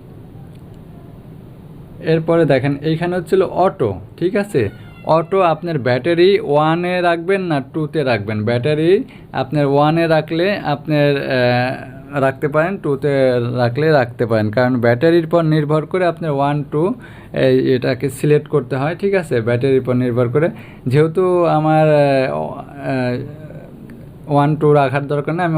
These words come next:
অটো দিয়ে রাখবো। অটো দিয়ে রাখলেই বেটার, অটোমেটিক সে ব্যাটারিকে, আহ, ঠিক, উম, আহ, ঠিকঠাক মতো এই রাখবে, ঠিক আছে? দেখেন, এরপরে এইখানে আপনার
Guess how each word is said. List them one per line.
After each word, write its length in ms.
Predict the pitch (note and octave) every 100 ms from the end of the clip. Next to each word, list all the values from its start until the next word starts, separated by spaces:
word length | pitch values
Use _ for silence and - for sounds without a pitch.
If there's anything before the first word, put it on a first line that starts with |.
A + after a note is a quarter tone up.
| D3+
অটো 160 | D3 D3
দিয়ে 380 | A#2+ C3 B2 A2+
রাখবো। 240 | G#2 F2+ G2+ G#2+
অটো 160 | A#2+ D3
দিয়ে 200 | D#3 D3+
রাখলেই 440 | D3 D3 F#3 A#3+ - - -
বেটার, 260 | D#3+ D3+ B2
অটোমেটিক 640 | C3 C3 D3+ C#3+ E3+ G3+ -
সে 140 | D3
ব্যাটারিকে, 720 | C3 C3 C#3 C#3 B2+ - - C#3
আহ, 340 | C3+ B2 A#2 A2+ G#2+ -
ঠিক, 180 | C#3+ - C3+
উম, 300 | B2 B2+ C3+
আহ, 160 | A#2+ A#2+ - - -
ঠিকঠাক 360 | D3 C3 B2+ B2
মতো 240 | B2 B2+ B2 B2 A#2 -
এই 180 | - A2+
রাখবে, 380 | G#2 G2 A#2 D#3
ঠিক 200 | F3+ F#3+
আছে? 280 | D#3+ A2+ G2 - - - - - - - - A#5+ A#5 A5+ A5 - - - - - - - - - - - - - - - - - - - - - - - - - - - - - - - - D3+
দেখেন, 320 | D#3 B2 A2 -
এরপরে 520 | F3 F3 F#3+ F#3 F3+ E3 D#3+ - D#3
এইখানে 540 | D3 E3 D#3+ F3 G3 -
আপনার 340 | C#3 D#3 D#3